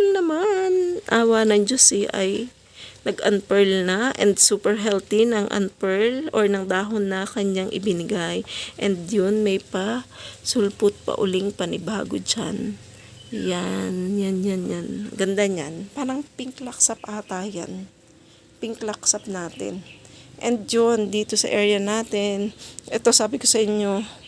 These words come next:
i-repeat pa din natin to kasi sobrang laki ng pot niya. Malaki siya para dito sa ating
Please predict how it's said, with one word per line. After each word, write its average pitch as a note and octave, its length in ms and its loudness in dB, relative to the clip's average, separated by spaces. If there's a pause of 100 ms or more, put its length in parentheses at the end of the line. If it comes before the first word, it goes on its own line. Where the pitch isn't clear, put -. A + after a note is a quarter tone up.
(460)
i-repeat G#3+ 560 4
pa G#3+ 160 2
din G#3 160 4
natin G3 400 2
to A3+ 160 4
kasi B3+ 240 4
sobrang G#3 480 0
laki G#3 160 -4
ng A#3+ 480 -2 (480)
pot G#3 240 4
niya. F#3+ 320 -4 (560)
Malaki A3 320 -2
siya A#3 160 0
para G#3 320 0
dito G3+ 320 -2
sa G3 320 0
ating G3 400 -4